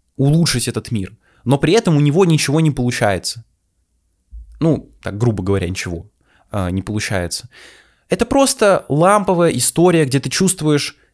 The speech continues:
сквозь камеру просто любовь к этому человеку, уважение к нему, и ты понимаешь, за что его уважать. Да, он, э, ну, типа, не идеален.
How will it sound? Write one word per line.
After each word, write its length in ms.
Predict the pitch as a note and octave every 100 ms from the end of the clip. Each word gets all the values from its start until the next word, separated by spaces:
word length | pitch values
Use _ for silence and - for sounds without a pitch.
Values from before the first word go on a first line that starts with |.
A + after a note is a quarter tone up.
| - -
сквозь 340 | - D3+ D3+
камеру 480 | - F3+ F3+ E3 D3+
просто 300 | D3 D3+ D3
любовь 400 | C#3+ C3 E3+ -
к 60 | D3
этому 240 | C#3+ C3
человеку, 500 | - C3 C3+ C3 -
уважение 500 | A2+ B2 C#3+ D3+ B2+
к 120 | -
нему, 160 | G#2 G2+
и 60 |
ты 100 | G#2+
понимаешь, 480 | B2+ C#3+ F3 E3+ - - -
за 140 | A2
что 240 | A#2+ F3+ F3+
его 320 | D3+ D#3+ C#3
уважать. 500 | A#2 A#2 G#2 - - _ _ _ _ _ _ _ _ A2+
Да, 500 | B2+ F#3+ G3+ F3 -
он, 420 | C#3+ F#3 F3 D#3+ _ _ - -
э, 500 | A#2 A#2+ A#2+ A2+ A2
ну, 440 | A2+ - - E3+
типа, 220 | E3+ D#3
не 360 | A#2+ B2 F#3 E3+
идеален. 560 | A#2 A2+ F2+ E2+ G2